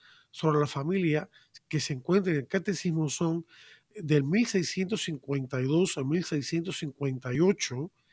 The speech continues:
y luego dos mil ciento noventa y siete al dos mil doscientos treinta y tres. Yo sé que en este momento para la mayoría de ustedes es imposible anotar estos números, pero como este programa se, se guarda, se repite,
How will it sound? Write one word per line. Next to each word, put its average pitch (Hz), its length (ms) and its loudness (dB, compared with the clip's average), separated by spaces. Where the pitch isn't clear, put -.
y 160 80 -2
luego 185 300 6
dos 151 200 2
mil 185 160 0
ciento 175 400 -2
noventa 139 440 0
y 127 60 -4
siete 175 420 -2
al 139 100 -2
dos 127 160 -4
mil 170 160 0
doscientos 156 720 -4
treinta 139 460 2
y 120 60 -2
tres. 160 480 2
Yo 160 160 4
sé 220 180 2
que 208 120 2
en 180 80 2
este 190 160 -2
momento 180 440 0
para 143 160 -2
la 139 100 -2
mayoría 139 440 0
de 165 80 -2
ustedes 170 260 -2
es 165 60 2
imposible 165 540 -2
anotar 139 400 -2
estos 147 200 -6
números, 160 580 0
pero 151 200 2
como 147 280 -2
este 165 220 -2
programa 180 580 -2
se, 135 540 0
se - 160 -6
guarda, 160 400 0
se 131 160 -12
repite, 156 640 -4